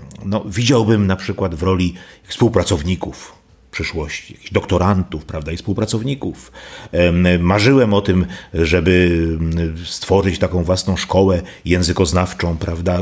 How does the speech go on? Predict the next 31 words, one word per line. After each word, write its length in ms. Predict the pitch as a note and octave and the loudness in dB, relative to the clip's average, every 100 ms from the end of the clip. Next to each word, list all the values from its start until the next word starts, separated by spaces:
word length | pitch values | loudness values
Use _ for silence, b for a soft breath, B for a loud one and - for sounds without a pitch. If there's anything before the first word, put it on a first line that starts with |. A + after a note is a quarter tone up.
| - | -4
z 140 | G2 | -4
języ-, 240 | F#2 F#2 F#2+ | -2 -2 -4
zakresu 380 | F#2 F#2+ - F#2+ | -4 -2 0 0
językoznawstwa 460 | F2+ G2 G2 F#2+ | 0 0 -2 0
łacińskiego 520 | G2+ G2+ C#3 F#3 D#3 | 0 2 0 2 4
oczywiście. 380 | A#2 G2 F#2+ - | 2 2 -2 -2
Mówiłem 340 | E2 F2 F2+ F2+ | -2 0 0 0
o 120 | F#2+ | -2
jan-, 160 | F2+ - | -2 -2
językoznawstwie 460 | G#2 F#2 F#2+ F#2 G2 | -2 -2 -2 0 0
materiałowym, 600 | F#2+ G#2 A#2+ D3+ A2 F#2+ | 2 4 4 4 4 4
nie 120 | G2 | 6
ogólnym. 500 | F#2 A#2+ C3 A2+ G#2+ B B B B - | 6 6 6 4 0 B B B B -4
Teoria 260 | F#2+ F#2 F#2+ | 2 4 6
języka 340 | F2 D#2+ F#2+ | 4 2 0
wtedy 220 | F#2 E2+ | 0 0
była 180 | D#2+ F2 | 2 2
mi 120 | E2 | 2
jeszcze 240 | E2 - F2 | -2 -2 -2
nieznana, 380 | F2 G#2+ C#3+ G2+ | 0 0 2 4
nie 140 | F2 | 4
interesowała 580 | E2 D#2 - F#2 B2+ B2 | 2 0 0 2 4 4
mnie. 120 | F#2+ | 2
Później 240 | - F2+ D#2+ | 2 0 2
dopiero 240 | E2+ E2 | 2 0
tym 120 | E2 | 0
się 60 | E2 | 0
za-, 140 | E2 | 0
zacząłem 300 | D#2+ F2 E2 | 0 -2 -2
interesować 500 | D#2+ E2+ E2+ F2 E2 | 0 0 0 2 2
mocniej, 420 | E2+ D#2 G2 C#3+ | 0 0 0 0